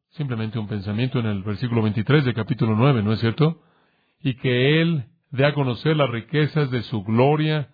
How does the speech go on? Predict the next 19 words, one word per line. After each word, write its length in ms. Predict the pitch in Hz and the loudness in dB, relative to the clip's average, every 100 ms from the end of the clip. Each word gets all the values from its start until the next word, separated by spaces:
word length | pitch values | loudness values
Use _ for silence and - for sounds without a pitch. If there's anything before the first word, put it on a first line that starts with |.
| _ _ | _ _
para 260 | - 127 120 | -2 0 0
dar 220 | 127 160 | 0 0
a 40 | 151 | 0
conocer 360 | 135 117 160 | -2 -2 0
las 100 | 147 | 0
riquezas 460 | 117 - 147 147 123 | -2 -4 -2 -2 -2
de 100 | 117 | -4
su 220 | - 101 | -4 -2
gloria 640 | 117 123 139 143 143 143 | 2 4 4 0 -2 -4
en 80 | 127 | -4
los 120 | 113 | -2
vasos 280 | 107 131 131 | 0 0 -2
de 60 | 117 | -4
misericordia 720 | 107 - 101 - 131 131 127 | -6 -4 -6 -2 0 0 -2
que 100 | 131 | -2
Él 120 | 127 - | -2 -2
preparó 800 | 120 - 101 98 107 113 107 - - | -4 -4 -4 0 0 0 -2 -8 -8
para 280 | 110 101 95 | -4 -4 -2
gloria". 420 | 101 95 90 | -2 -2 -4